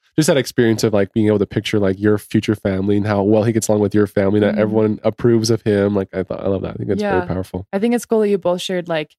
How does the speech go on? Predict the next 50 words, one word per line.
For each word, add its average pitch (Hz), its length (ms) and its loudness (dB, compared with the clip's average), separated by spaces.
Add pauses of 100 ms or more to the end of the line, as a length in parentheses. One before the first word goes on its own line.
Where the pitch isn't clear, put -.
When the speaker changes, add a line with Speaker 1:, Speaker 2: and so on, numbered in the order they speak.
Speaker 2:
sometimes 214 440 0
you 214 40 4
have 208 80 2
to 185 60 -8
follow 185 220 0
your 180 180 0
heart 165 400 -2
and, 170 120 -4
like, 160 180 -4
kinda 165 260 -4
is 160 160 -6
this, - 260 -6
like, 165 140 -4
leap 160 160 -8
of 160 140 -12
faith, 196 360 -2
but 170 140 -2
sometimes 170 400 0
Speaker 1:
Mm. 127 40 4
Speaker 2:
it 120 80 0
is, 160 140 -2
like, 165 160 -6
intuitive 180 540 0
and 160 220 -4 (320)
it's 165 120 -6
kind 160 220 -6
of 151 80 -6
like, 147 240 -8 (320)
"Well, 170 220 0
this 160 200 -6
makes 156 240 -6
sense, 170 360 -4
like, 160 160 -4
logically." 165 380 -2
So 208 120 0
I 202 80 4
think 247 160 0
it's 254 140 -2
important. 190 400 -2
There's, 190 160 0
like, 202 140 0
a 180 40 0
lot 165 260 0
of 185 280 -4
boxes 165 380 -6
that 180 100 -4
need 160 160 -6
to 160 60 -16
be 165 100 -6
checked. - 580 -6